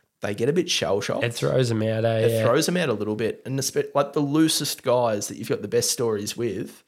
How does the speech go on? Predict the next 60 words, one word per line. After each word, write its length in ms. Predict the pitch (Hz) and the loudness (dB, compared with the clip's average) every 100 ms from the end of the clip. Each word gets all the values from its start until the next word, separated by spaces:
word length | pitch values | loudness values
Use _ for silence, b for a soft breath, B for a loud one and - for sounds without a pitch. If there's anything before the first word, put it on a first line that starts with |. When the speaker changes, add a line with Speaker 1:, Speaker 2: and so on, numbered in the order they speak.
| - 135 | -16 0
Speaker 2:
Get 140 | 127 | 2
a 20 | 123 | 2
bit 100 | 120 | 4
Speaker 1:
curl 160 | 127 117 | 4 6
up 60 | |
in 60 | 107 | 4
a 40 | 117 | 2
Speaker 2:
sketchy. 140 | 135 | 2
Speaker 1:
ball 280 | 107 117 110 | 2 0 -2
to 180 | - 127 | -2 2
Speaker 2:
And 100 | 139 | 2
Speaker 1:
some 80 | 123 | 2
Speaker 2:
I 40 | |
Speaker 1:
extent. 220 | 123 143 | 0 2
Speaker 2:
think 240 | 180 190 - | 2 2 2
that's 240 | 143 - | 0 2
where 160 | 147 131 | 2 4
we're 200 | 131 123 | 4 4
lucky 400 | 117 117 135 120 | 2 2 2 2
with 220 | 117 - | 2 0
the, 440 | 120 113 104 104 - | 0 2 2 -2 -2
um, 260 | 113 107 107 | -2 -2 -2
you 100 | 127 | -2
know, 100 | 113 107 | 0 0
review, 540 | 110 110 123 113 - | -2 2 2 2 0
review 480 | 135 127 117 120 127 | -4 0 0 4 4
on 120 | 110 | 4
beers. 400 | 110 117 113 117 | 2 0 0 -2
Like, 220 | 135 123 - B B B | -2 -2 -6 B B B
we 80 | 123 | 0
do 120 | 113 | 2
the 60 | 113 | 2
same 240 | 117 113 | 2 -2
thing 240 | 113 110 110 | 0 0 0
on 120 | 107 | 0
ours. 460 | 113 120 113 117 - B B B B - | 2 2 2 -2 -8 B B B B -4
Um, 280 | 113 113 123 | 0 0 0
the 60 | |
beers 340 | 120 143 143 127 | 2 4 4 2
help 300 | 127 117 - | 0 0 -2
so 280 | - 117 | 0 0
much. 320 | 120 117 123 139 | 2 0 2 0
Like, 200 | 117 - | 0 -2
our 160 | 139 127 | 0 2
last 320 | 123 117 117 | 4 2 2
episode 340 | 120 - 120 | 0 0 -2
we 100 | 117 | 0
did 200 | 120 120 | 2 2
was, 260 | 113 110 113 | 2 -2 0
um, 300 | 117 110 117 | -2 0 0
with 160 | 120 - | 0 2
one 140 | 120 | 2
of 40 | |
my 120 | 113 113 | 2 0
mates, 260 | 110 - | 0 0
Simon, 460 | - 117 117 113 113 | 2 4 4 2 -2
from, 400 | - 123 113 113 | -2 -2 -2 -4
um, 180 | 113 123 | -6 0
Queensland, 500 | 123 123 120 110 117 | 2 2 2 2 2
Wookie. 340 | 127 123 | 0 0